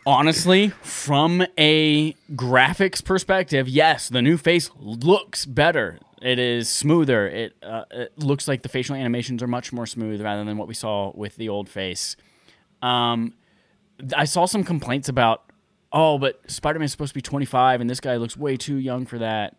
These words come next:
and he's supposed to be, like, already been Spider-Man for a while." And I was like, "I think you guys are forgetting what twenty-five-year-olds look <laughs> like." Because honestly, the face that they had previously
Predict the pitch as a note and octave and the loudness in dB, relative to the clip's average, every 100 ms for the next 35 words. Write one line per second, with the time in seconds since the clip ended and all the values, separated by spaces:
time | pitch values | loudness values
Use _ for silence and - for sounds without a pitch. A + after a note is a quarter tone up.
0 | _ A#2 G#2 G#2 B2+ - A#2 G#2+ - A2+ | _ -10 -10 -10 -12 -12 -8 -8 -10 -10
1 | A2+ A2+ A#2 G#2 A#2 A2+ G#2+ G#2 G2+ G2 | -8 -8 -8 -10 -10 -10 -10 -8 -8 -8
2 | E2+ G#2+ G#2+ G2 - _ - _ _ _ | -10 -12 -12 -14 -16 _ -20 _ _ _
3 | _ _ _ _ _ _ _ _ _ _ | _ _ _ _ _ _ _ _ _ _
4 | - D3 - F#3 G#3+ - - _ C3+ B2 | -2 0 0 0 0 -6 -16 _ -8 -4
5 | D3 D3 B2+ A#2 C3 B2+ A#2+ - - B2 | 0 0 0 -4 -4 -2 -2 -4 -4 -4
6 | A2+ G#2+ G#2+ G2 F2+ F2 - F2+ - - | -2 -2 -2 -4 -6 -8 -12 -14 -6 0
7 | F#3 - - - - G3 _ - D#3 E3+ | 0 0 -2 0 0 -2 _ -14 0 4
8 | G#3 F#4 F3 G3 G3 A3+ A3 - F3+ D#3+ | 6 6 4 6 6 6 4 2 4 4
9 | F#3 - - D#3 E3 D3+ A#3 G3 G#3+ - | 2 0 0 6 6 6 4 4 2 0
10 | D#3+ D#3 D3+ D3 - E3 E3 F#3+ G3+ G#3+ | 0 4 4 4 2 2 2 0 0 -2